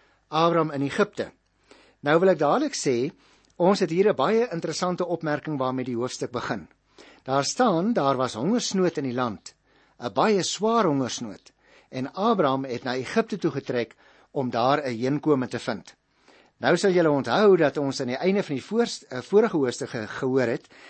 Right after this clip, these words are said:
dat Abraham getrek het na die Suidland. En dit is nou waarvandaan hy gaan versit, na Egipte toe. 'n Mens moet in gedagte hou dat die Suidland 'n baie harde wêreld is. Ons praat vandag daarvan as die Negev, en u sal dit baie maklik op die landkaart kan vind.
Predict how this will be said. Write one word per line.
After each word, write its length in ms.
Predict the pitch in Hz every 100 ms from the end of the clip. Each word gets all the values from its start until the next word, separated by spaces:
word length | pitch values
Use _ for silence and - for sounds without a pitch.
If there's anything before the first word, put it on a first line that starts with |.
| - -
dat 280 | 110 131 135
Abraham 400 | 156 196 240 214
getrek 360 | 165 - 175 170
het 100 | 151
na 80 |
die 120 | 131 123
Suidland. 760 | - 190 170 131 85 - - _ _
En 180 | - 127
dit 180 | 147 170
is 140 | 240
nou 140 | 190 143
waarvandaan 560 | 120 131 151 123 120
hy 80 | 117
gaan 180 | 110 113
versit, 480 | 120 - - - -
na 180 | 123 120
Egipte 400 | 123 214 208 165
toe. 160 | 107 - _ _ - - - - _ -
'n 80 | 156
Mens 260 | 185 311
moet 100 | 311
in 80 | 277
gedagte 440 | 196 127 151 - 196
hou 100 | 170
dat 100 | 135
die 100 | 127
Suidland 520 | - 226 220 156 135
'n 80 | 98
baie 220 | 131 165
harde 340 | 123 135 143
wêreld 420 | 120 113 113 110
is. 300 | 110 - - - _ _ _
Ons 140 | - -
praat 220 | 151 151
vandag 300 | 110 123 147
daarvan 380 | 156 139 175 190
as 140 | 139 107
die 40 |
Negev, 520 | 98 113 180 262 - _ - - - _
en 80 | 107
u 60 | 123
sal 220 | 170 127
dit 60 | 107
baie 400 | 110 147 147 120
maklik 380 | 95 127 147 127
op 80 | 120
die 80 | 113
landkaart 480 | 107 131 135 113
kan 160 | - 110
vind. 360 | - 135 -